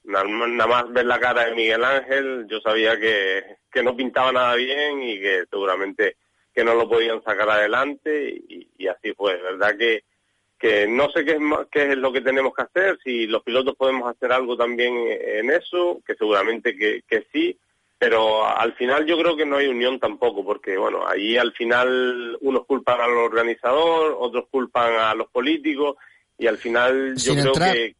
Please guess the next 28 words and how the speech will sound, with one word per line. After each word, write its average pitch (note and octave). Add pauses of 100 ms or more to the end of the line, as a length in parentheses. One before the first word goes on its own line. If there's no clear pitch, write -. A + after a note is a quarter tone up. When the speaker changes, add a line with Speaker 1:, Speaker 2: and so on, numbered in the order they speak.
(140)
Speaker 2:
yo D3
Speaker 1:
que, -
que C3+
si B2+
no C3+
nos D3+
unimos D3+
a A#2+
los A#2+
organizadores, B2+
en C#3+
estos C#3
casos C#3
los B2+
pilotos, C#3+
tampoco C3+
creo C#3
que C#3
podamos C3+
hacer B2
mucho C3+
sobre C3
los A#2
políticos, G2+
¿no? C3
Speaker 2:
Efectivamente, A#2+
está C#3+
claro, F3